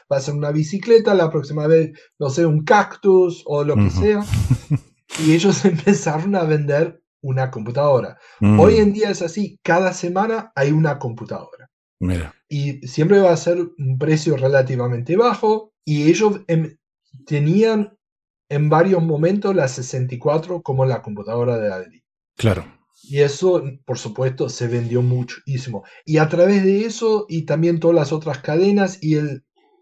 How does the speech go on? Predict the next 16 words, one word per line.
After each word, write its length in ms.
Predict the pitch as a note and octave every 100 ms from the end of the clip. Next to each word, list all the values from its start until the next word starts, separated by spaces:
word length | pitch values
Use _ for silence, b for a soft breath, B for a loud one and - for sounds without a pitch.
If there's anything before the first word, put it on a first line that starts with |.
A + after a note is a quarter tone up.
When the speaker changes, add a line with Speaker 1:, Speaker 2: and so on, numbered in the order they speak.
| _
Speaker 1:
el 180 | C3+ C#3+
hecho 340 | G3 G3 G3+ E3
de 140 | D3+
que 160 | D#3 C3
Commodore 500 | D3 D3+ F3 F#3+ F3
siempre 360 | - F#3 G3 E3+
tenía 380 | D#3+ D#3 F#3+ F#3
un 420 | E3+ D3+ D3 C#3+
buen 260 | D3+ F3+
en-, 280 | F3 D#3+ D#3
eh, 320 | D3+ D3+ D3 C#3+
buenas 360 | C3+ C#3+ F#3+ E3
conexiones 720 | - D#3 C3 D#3+ E3+ F#3 E3
en 140 | C3+ B2+
Europa. 640 | B2 B2 C3+ B2+ G#2 F2+ _ -
Speaker 2:
Claro. 280 | G#2+ F#2